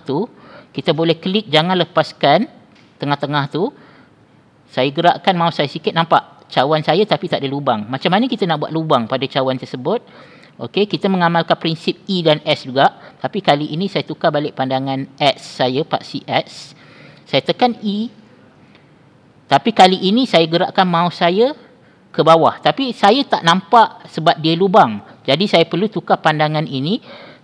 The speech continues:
kepada pandangan wireframe. Pandangan wireframe, kita nak aktifkan, tekan Z pada keyboard. Akan keluar menu, pilih wireframe. Ha, nampak seolah-olah Luxina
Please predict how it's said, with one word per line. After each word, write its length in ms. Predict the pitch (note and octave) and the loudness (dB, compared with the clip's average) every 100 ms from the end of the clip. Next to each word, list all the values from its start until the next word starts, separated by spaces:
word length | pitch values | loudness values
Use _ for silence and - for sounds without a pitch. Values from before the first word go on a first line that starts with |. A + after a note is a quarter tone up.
| - | -4
kepada 560 | C#3+ C#3+ C#3 F3+ A#3 - - - _ _ | -2 2 2 4 0 -2 -20 -20 _ _
pandangan 480 | C#3+ C#3+ D3 D3+ C#3+ | 0 4 2 0 2
wireframe. 720 | C#3+ D3+ D3 - C3+ G#2 G2+ _ _ - - _ _ | 2 4 0 0 -2 -2 -10 _ _ -20 -20 _ _
Pandangan 400 | C3 D3 G3 B3 | 0 0 0 0
wireframe, 640 | A3 F3 - D3+ F3+ A3 | 0 0 -2 0 0 0
kita 320 | - C#3 F3 | -4 -2 -2
nak 160 | D#3 D#3 | -2 -6
aktifkan, 560 | - D#3 - G#3 G#3 G3+ | -6 -8 -2 0 0 -2
tekan 320 | D#3 - F#3 D3 | -8 -2 -2 -2
Z 240 | - F3+ - | 0 0 0
pada 160 | D3 | -6
keyboard. 400 | D3 C#3 C#3+ G3+ - _ _ _ _ _ _ _ _ _ _ | -4 -6 -2 -2 -4 _ _ _ _ _ _ _ _ _ _
Akan 320 | B2 - C#3 | -4 -2 -2
keluar 320 | E3 G3+ G#3 | -2 2 2
menu, 480 | D#3+ D#3+ F3 G3 A#3+ - _ _ _ - | 0 0 -2 -2 -6 -10 _ _ _ -4
pilih 320 | F3 G#3 F#3 E3 | 2 2 2 0
wireframe. 640 | D#3 D#3 D#3 - C3 G2 - _ | 0 0 -4 -4 -4 -4 -18 _
Ha, 320 | G#2 A2 A2 A2 | -6 -4 -4 -2
nampak 400 | B2+ - F3 - | -4 0 0 0
seolah-olah 720 | - - C#3+ D3+ D3 D#3+ D#3+ | -4 -4 -4 -2 -4 -4 -6
Luxina 480 | C#3+ - C3+ E3 | -8 -8 -4 -2